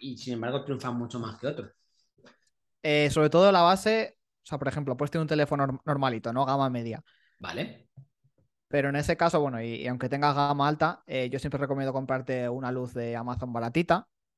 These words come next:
Speaker 1: Vale.
Speaker 2: Un aro de luz, aunque sea, para empezar.
Speaker 1: Sí.
Speaker 2: Y sobre todo eso y, y un micro de solapa, porque al final el sonido también es muy clave. Como,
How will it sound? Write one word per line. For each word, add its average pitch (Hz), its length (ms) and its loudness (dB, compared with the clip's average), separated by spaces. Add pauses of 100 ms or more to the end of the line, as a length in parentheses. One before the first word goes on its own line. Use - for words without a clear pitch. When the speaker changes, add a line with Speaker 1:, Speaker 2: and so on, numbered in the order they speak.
(280)
Speaker 1:
Vale. 95 260 -10
Speaker 2:
Un 135 60 -2
aro 123 140 2
de 127 60 0
luz, 143 160 6
aunque 139 240 4
sea, 165 220 4
para 139 120 0
empezar. 151 400 -2 (260)
Speaker 1:
Sí. - 360 -2
Speaker 2:
Y 160 200 2
sobre 165 260 0
todo 170 340 2
eso 175 360 0
y, 147 460 2
y 143 160 -2
un 147 120 -2
micro 151 260 0
de 139 60 4
solapa, 117 440 0
porque 120 240 -8
al 123 80 -6
final 131 340 -2
el 151 80 -2
sonido 151 300 -2
también 147 280 -2
es 143 100 -2
muy 139 180 -2
clave. 131 260 2
Como, 131 300 -4